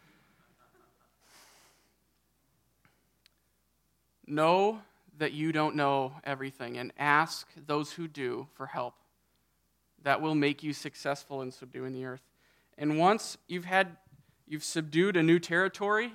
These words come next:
now, students, you guys start your own fruitfulness, multiplication,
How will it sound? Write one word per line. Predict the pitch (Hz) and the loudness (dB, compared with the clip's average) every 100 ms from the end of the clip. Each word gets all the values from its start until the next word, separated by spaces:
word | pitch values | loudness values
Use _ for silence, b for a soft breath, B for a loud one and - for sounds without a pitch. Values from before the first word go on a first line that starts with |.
| - | -12
now, | - 147 175 208 208 196 175 | -2 2 6 6 6 2 -6
students, | - - 151 175 170 - - _ _ _ | -14 -4 -2 -2 -6 -10 -20 _ _ _
you | 135 | -4
guys | 165 160 156 | 0 0 -2
start | - 151 147 139 - _ _ _ _ - | -2 2 4 2 -6 _ _ _ _ -8
your | 131 131 | -2 2
own | 139 143 135 127 _ _ _ _ _ | 2 2 0 -4 _ _ _ _ _
fruitfulness, | 156 139 - 127 117 - - _ _ _ _ _ - | -8 -8 -8 -8 -8 -12 -20 _ _ _ _ _ -6
multiplication, | 139 135 131 127 127 123 - 117 113 | -4 -4 -8 -12 -8 -8 -8 -10 -12